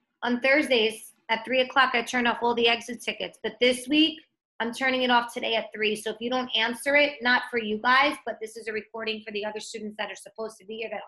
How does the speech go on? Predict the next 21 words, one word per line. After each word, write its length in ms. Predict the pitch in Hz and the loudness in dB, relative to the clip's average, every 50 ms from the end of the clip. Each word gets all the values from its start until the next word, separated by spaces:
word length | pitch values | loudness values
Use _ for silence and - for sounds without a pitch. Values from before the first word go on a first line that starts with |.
| - 190 | -8 -4
aren't. 280 | 208 226 254 294 302 - - _ _ _ _ _ _ - | -2 0 0 0 0 -4 -12 _ _ _ _ _ _ -14
If 100 | 214 220 | -10 -6
you 100 | 247 254 | -4 -4
don't 160 | 262 277 285 | -2 0 0
answer 260 | 285 294 294 294 311 254 | 0 0 0 -2 -6 -6
this 140 | 262 254 - | -6 -2 0
exit 320 | 254 254 247 254 247 - | 0 0 0 -4 -8 -8
ticket 240 | - 269 - 254 254 | -8 -6 -4 -4 -2
by 180 | 240 220 208 - - | -2 -4 -4 -4 -6
three 220 | 214 240 247 233 - | -4 -4 -4 -4 -6
P 200 | - 247 240 233 240 | -4 -2 0 2 2
M, 200 | 254 285 285 - - | 2 0 -2 -6 -8
I'm 100 | 220 214 | -10 -10
turning 320 | - - - 254 247 247 240 | -10 -10 -10 -8 -8 -6 -6
it 80 | 233 226 | -2 -2
off. 200 | 226 226 247 - - 247 | 0 0 0 0 -2 -4
I 40 | 220 | -6
will 120 | 220 226 | -6 -6
no 140 | 226 233 226 | -8 -8 -8
longer 320 | 240 240 240 240 233 226 | -6 -6 -8 -6 -6 -6
accept 300 | 220 - - - 226 226 | -8 -8 -6 -8 -6 -6